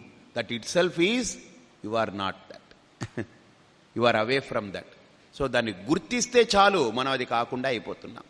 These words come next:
మనం గుర్తించకపోతే ఏమవుతుంది? అన్యోన్యస్మిన్ అన్యోన్యాత్మకతా మధ్యస్య సత్యానృతే మిథినీకృత్య అహం మమ ఇదమితి నైసర్గికోయం లోక వ్యవహారః.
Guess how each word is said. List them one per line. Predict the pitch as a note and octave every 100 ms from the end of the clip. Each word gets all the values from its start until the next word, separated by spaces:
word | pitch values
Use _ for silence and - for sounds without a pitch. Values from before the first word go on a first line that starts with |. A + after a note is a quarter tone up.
| _ - - _ _ _ _ _ _ _ _ _ - -
మనం | C3+ D#3+ D3 A#2
గుర్తించకపోతే | F#3+ - B3 B3 A#3+ A3+ A3+ A3
ఏమవుతుంది? | A3 A3 A3+ A3+ A3+ B3 C4+ B3+ - - - - _ _ _ -
అన్యోన్యస్మిన్ | B2 C#3 D3 D3+ D#3 E3 - - G3 C#3+ F#2+ - - -
అన్యోన్యాత్మకతా | C#3 D3 D3 C3+ C3+ C3 - B2+ B2+ B2 B2 B2
మధ్యస్య | B2 B2 E3+ F#3+ G3+ E3+ G2+ - - -
సత్యానృతే | - C#3+ D3 C3+ C3 B2 A#2 B2 A2+
మిథినీకృత్య | B2+ F3 G3 G#3+ G#3+ G3+ A3+ G#3 B2+ - -
అహం | B2 B2 D3 C3+
మమ | C3 B2+
ఇదమితి | B2+ A#2+ C3 D3+ G3 A#2 - - G#2
నైసర్గికోయం | B2 - C3 G2+ A#2+ - A2+ A2 A#2+ F#3+ D#3+
లోక | G#2 G2 A#2+
వ్యవహారః. | A2 F#2+ F#2 F2 F2 E2+ F2 F2 F2 F2